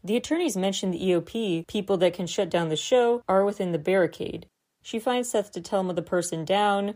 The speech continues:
We asked if Shauna shared any of this information about the text from Reese. She did not. She remained within the barricades throughout the entire concert.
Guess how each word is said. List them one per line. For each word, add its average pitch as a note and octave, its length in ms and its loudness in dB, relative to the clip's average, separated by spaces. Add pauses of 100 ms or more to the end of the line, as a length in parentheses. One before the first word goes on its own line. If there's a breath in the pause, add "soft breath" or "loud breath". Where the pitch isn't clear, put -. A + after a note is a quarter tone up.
(140)
We G#3+ 120 6
asked C4+ 180 4
if D#4 60 0
Shauna G#3 300 -2
shared F#3+ 300 -2
any F#3 240 -2
of F#3 80 -4
this F#3 160 -4
information E3 880 -6
about G3+ 300 2
the A3 80 -2
text - 380 -6
from E3+ 220 -6
Reese. - 540 -4 (500)
She A3 220 -4
did F#3+ 160 0
not. - 420 -4 (140)
She - 160 -4
remained G3+ 260 2
within C4+ 240 -2
the G#3+ 80 0
barricades F3 640 2
throughout E3+ 220 2
the E3 100 -6
entire F#3+ 400 0
concert. - 720 -4